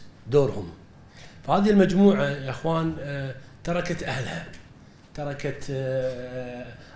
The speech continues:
أصدقائها، تركت الكثير من الأوقات لكي تمضي وتنجح فيها، فأقل ما فيها أن نبرز أعتقد دورهم الإعلامي، وأريد أن أذكرهم بالاسم،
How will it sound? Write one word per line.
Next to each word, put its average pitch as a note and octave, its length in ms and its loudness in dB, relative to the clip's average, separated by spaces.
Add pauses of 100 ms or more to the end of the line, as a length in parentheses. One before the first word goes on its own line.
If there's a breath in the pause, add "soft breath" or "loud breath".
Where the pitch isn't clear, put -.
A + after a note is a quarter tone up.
(120 loud breath)
أصدقائها، C3+ 580 -4
تركت D#3 420 -2
الكثير F3 600 0
من D#3+ 180 2
الأوقات D3 680 0
لكي D#3+ 320 0
تمضي C#3 560 0 (520 loud breath)
وتنجح C#3+ 460 2
فيها، G2+ 300 -10 (120)
فأقل G3 340 4
ما F#3 140 8
فيها E3+ 280 2
أن F3+ 100 2
نبرز E3+ 400 0 (420 loud breath)
أعتقد D3 460 -4
دورهم C#3 300 0
الإعلامي، G2+ 480 -4 (240)
وأريد D3+ 640 2
أن E3+ 140 2
أذكرهم E3+ 540 -2
بالاسم، E3 400 -2